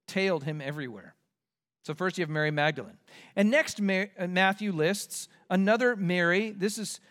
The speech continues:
Mary, the mother of James and Joseph, which,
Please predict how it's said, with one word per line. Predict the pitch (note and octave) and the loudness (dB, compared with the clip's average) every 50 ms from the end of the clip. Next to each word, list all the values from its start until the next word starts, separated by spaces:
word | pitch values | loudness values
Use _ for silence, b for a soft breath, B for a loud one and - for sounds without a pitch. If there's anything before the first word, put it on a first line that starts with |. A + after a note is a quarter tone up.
| b b b | b b b
Mary, | D#3+ E3 F#3+ G#3 G#3+ G#3+ G#3+ G#3+ G#3+ | -2 2 2 4 4 6 4 4 4
the | F3+ F#3 | 2 0
mother | F3+ F3+ F#3+ G3 G3 G3+ G3+ | 0 2 2 4 6 6 4
of | G3 F3+ E3 | 4 2 0
James | D#3 - E3 F3 F3 F3 F3 D#3 | -2 -4 -4 -4 -2 -4 -4 -4
and | F3+ E3+ D#3 | -4 -6 -4
Joseph, | D#3 G3+ A#3 B3+ A#3+ G#3 - E3+ A2 F#2+ F#2 - _ _ _ _ _ _ _ _ _ _ _ _ _ _ _ _ _ _ _ _ _ _ _ _ | -2 -2 0 0 -2 -2 -4 -8 -8 -8 -14 -20 _ _ _ _ _ _ _ _ _ _ _ _ _ _ _ _ _ _ _ _ _ _ _ _
which, | D#3+ F#3 F#3+ D#3 E3 G3+ - - - - | -2 0 0 2 0 0 -4 -6 -12 -12